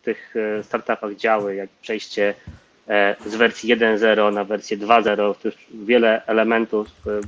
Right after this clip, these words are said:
było jednocześnie w powietrzu, trzeba było tym żonglować, to mi się właśnie wtedy rodziły dzieci albo, <laughs> albo zaczynały się pandemie, albo jeszcze inne tematy tego typu, więc jakby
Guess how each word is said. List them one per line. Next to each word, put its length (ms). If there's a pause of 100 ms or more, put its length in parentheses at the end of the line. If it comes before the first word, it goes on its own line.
było 160
jednocześnie 520
w 40
powietrzu, 440
trzeba 180
było 180
tym 180
żonglować, 520 (500)
to 60
mi 60
się 100
właśnie 220
wtedy 240
rodziły 380
dzieci 520
albo, 680 (320)
<laughs> 480
albo 320 (220)
zaczynały 360
się 120
pandemie, 640 (400)
albo 220
jeszcze 340
inne 200
tematy 480
tego 240
typu, 440
więc 300
jakby 560